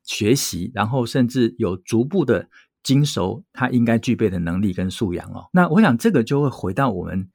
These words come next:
今天一开始所说的，素养题跟过去的命题最大的差异性在哪里？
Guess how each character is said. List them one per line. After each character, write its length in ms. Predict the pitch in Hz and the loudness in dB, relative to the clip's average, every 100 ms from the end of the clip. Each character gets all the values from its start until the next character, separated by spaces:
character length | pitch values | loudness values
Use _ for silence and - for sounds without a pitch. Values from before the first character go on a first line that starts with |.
| _ _ - | _ _ -2
今 160 | 131 | 0
天 220 | 131 135 143 | 2 2 0
一 60 | |
开 200 | - 123 | -2 -2
始 160 | 123 104 | -2 -6
所 180 | 92 92 | -8 -6
说 220 | 117 107 | -4 -2
的， 180 | 90 - _ _ - | -4 -8 _ _ -6
素 200 | 269 240 | 0 0
养 200 | 98 95 | 0 -4
题 160 | 110 | -4
跟 220 | 107 143 | 0 0
过 180 | 147 147 | 0 -2
去 300 | 135 - 127 | -2 -6 -4
的 200 | 113 92 | -4 -4
命 300 | 104 139 110 | 0 0 0
题 380 | - - 90 104 - | -2 -6 -6 -8 0
最 180 | 185 143 | 0 2
大 220 | 147 110 | 0 -2
的 120 | 92 | -4
差 280 | - 123 113 | -6 -2 0
异 120 | 113 | 0
性 220 | 107 107 | 0 -2
在 140 | 98 85 | -2 -6
哪 200 | 80 85 | -8 -8
里？ 200 | 90 | -10